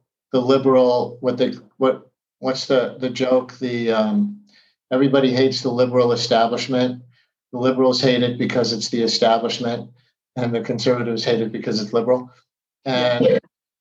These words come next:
Speaker 1: and so, you know, there were a lot of women and minority, uh, ethnic minority interests that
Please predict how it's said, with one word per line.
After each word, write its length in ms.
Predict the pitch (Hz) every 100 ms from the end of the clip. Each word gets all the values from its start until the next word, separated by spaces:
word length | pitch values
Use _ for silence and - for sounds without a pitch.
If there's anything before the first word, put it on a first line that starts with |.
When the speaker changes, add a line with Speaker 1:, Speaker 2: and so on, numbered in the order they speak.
| - - _ -
Speaker 1:
and 440 | 135 135 127 127
so, 360 | - 151 139 139
you 160 | 202 202
know, 340 | 131 135 - _ -
there 120 | 143
were 60 | 139
a 180 | 135 139
lot 140 | 139
of 320 | 135 127 - _ _ _ _ _ _ _ _ _ _ _ _ _ -
women 260 | 127 143 143
and 120 | 131
minority, 760 | 127 127 143 151 139 131 127
uh, 180 | 123 123
ethnic 320 | 139 143 151
minority 440 | 143 135 131 123 123
interests 720 | 127 - 117 117 - - - 127
that 480 | 120 117 113 -